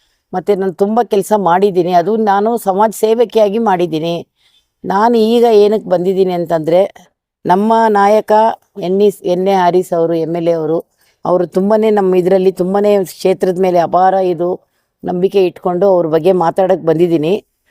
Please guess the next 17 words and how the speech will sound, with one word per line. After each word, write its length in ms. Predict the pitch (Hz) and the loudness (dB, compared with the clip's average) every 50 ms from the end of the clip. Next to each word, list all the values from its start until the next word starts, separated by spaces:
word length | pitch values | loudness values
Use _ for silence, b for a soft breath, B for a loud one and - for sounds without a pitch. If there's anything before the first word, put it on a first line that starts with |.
| _ _ _ | _ _ _
ಅದರಲ್ಲೂ 460 | 156 180 185 208 214 220 220 220 226 | -2 -2 0 2 0 2 2 2 2
ವಿಶೇಷವಾಗಿ 800 | 220 196 180 - 214 220 208 - 220 214 208 202 185 185 226 226 | 2 0 0 2 0 0 2 2 2 2 2 2 0 0 0 2
ನಮ್ಮ 220 | 220 202 185 175 | 2 2 0 0
ಕ್ಷೇತ್ರದ 640 | - - - - 202 208 226 220 - 220 220 185 196 190 | -2 -6 -6 -2 0 0 0 0 0 -2 0 0 0 0
ಜನಪ್ರಿಯ 580 | 160 165 170 185 185 - - 185 185 185 185 190 196 - - _ _ _ _ _ _ _ _ _ _ _ _ _ | 0 0 0 -2 -2 -2 0 2 2 4 4 2 0 -4 -8 _ _ _ _ _ _ _ _ _ _ _ _ _
ಎಲ್ಲ 280 | - 180 180 185 196 208 220 226 | -2 0 0 2 2 2 2 2
ಸಮುದಾಯಗಳ 680 | 220 - 208 196 202 214 220 220 214 214 220 202 202 202 196 | 2 0 -2 0 2 2 4 4 4 4 4 2 2 0 2
ನಾಯಕ, 440 | 185 185 185 190 202 208 185 - 196 185 185 196 - - _ _ _ _ _ 135 | 0 0 0 2 0 0 0 0 0 0 0 0 -2 -8 _ _ _ _ _ -2
ಧರ್ಮ, 340 | 143 160 170 180 190 202 208 202 202 208 - - _ _ _ _ _ _ _ - | 0 0 0 2 0 0 2 2 2 0 -2 -6 _ _ _ _ _ _ _ -10
ಜಾತಿ 460 | 131 135 180 175 185 196 - 220 214 | -2 2 4 4 4 2 2 0 0
ಭೇದವಿಲ್ಲದೆ 760 | 185 196 196 185 196 196 185 190 185 185 185 160 180 185 190 | 2 2 2 2 2 2 2 2 2 0 0 2 2 2 2
ಎಲ್ಲರನ್ನೂ 600 | - - 180 180 180 190 202 202 202 208 208 220 | 2 0 0 0 2 0 0 0 0 0 2 2
ಒಟ್ಟಾಗಿ 680 | 202 175 147 - - 202 202 202 196 190 202 214 - - _ | 0 0 -2 0 2 2 2 2 2 0 -2 -2 -2 -4 _
ಕರೆದೊಯ್ಯುವ 580 | - 170 175 190 180 202 196 202 202 196 196 | 0 0 0 2 2 2 4 4 4 2 2
ನಾಯಕ, 420 | 190 180 165 165 165 165 165 - 170 175 190 180 - - 160 156 | 0 0 0 0 0 0 0 0 0 0 0 -2 -4 -10 -8 -4
ಮಾನ್ಯ 400 | 156 165 175 180 185 190 185 185 190 190 - b b b b b b | 0 0 0 0 0 0 2 2 0 0 -4 b b b b b b
ಶಾಸಕರಾದ 720 | _ - - 175 185 180 - 190 170 190 185 180 180 175 160 | _ -4 -2 -2 -2 -2 -2 -4 -2 0 2 2 2 2 2